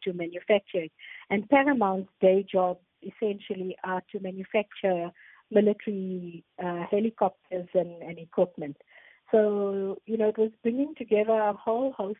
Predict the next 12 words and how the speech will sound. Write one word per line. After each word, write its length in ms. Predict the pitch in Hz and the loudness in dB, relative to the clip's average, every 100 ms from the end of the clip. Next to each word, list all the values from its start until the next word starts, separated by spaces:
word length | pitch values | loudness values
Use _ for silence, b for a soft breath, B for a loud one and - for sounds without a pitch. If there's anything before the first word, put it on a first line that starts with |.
| - | -10
of 80 | 220 - | -12 -10
different 400 | 190 - 226 220 - | -10 -2 -2 -2 -10
people 380 | 214 - 196 196 | -12 -4 -2 -2
who 200 | 196 202 | -2 -2
had 100 | 190 | -2
absolutely 680 | 208 240 - 220 214 208 202 196 | -4 -6 -6 -8 -6 -6 -4 4
no 360 | 190 208 220 - B B - | 6 6 4 -2 B B 2
link 420 | 202 214 220 226 - | 4 4 2 -2 -4
in 160 | 233 | -6
terms 320 | - 220 202 196 | 0 2 2 -4
of 120 | 175 | -6
medicine, 600 | 196 190 277 - 180 175 | -4 -4 -4 -2 -4 -4